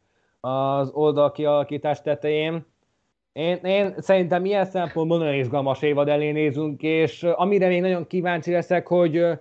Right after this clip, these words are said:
az egyes csapatok esetében hogyan fognak időről időre változni ezek a aerodinamikai nyalánkságok, hiszen a Mercedes esetében is láthattuk, hogy lényegében két hét alatt, ö, teljesen megváltozott, megváltozott a V tizenhárom oldal kialakítás, ugyanis amíg, ö,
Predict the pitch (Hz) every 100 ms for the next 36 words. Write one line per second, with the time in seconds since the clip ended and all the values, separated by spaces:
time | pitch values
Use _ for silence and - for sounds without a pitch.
0 | _ _ - 156 202 175 175 170 170 165
1 | 170 170 175 170 165 170 165 190 180 156
2 | 165 170 151 180 160 156 156 160 143 147
3 | 143 151 147 143 135 139 143 139 - 143
4 | 143 139 _ _ _ _ _ _ _ -
5 | 165 160 156 165 160 160 160 165 160 151
6 | 135 - 160 170 165 170 160 131 151 139
7 | 147 147 151 143 147 147 151 139 143 147
8 | 127 151 151 139 131 139 143 139 127 _
9 | _ _ _ 165 156 151 135 139 139 139
10 | - 143 143 139 151 143 143 147 143 120
11 | 131 127 135 131 _ 143 147 135 135 143
12 | 139 120 139 143 139 151 143 147 143 147
13 | 147 143 151 147 156 151 147 156 151 160
14 | 151 156 147 147 139 151 147 147 131 151
15 | 147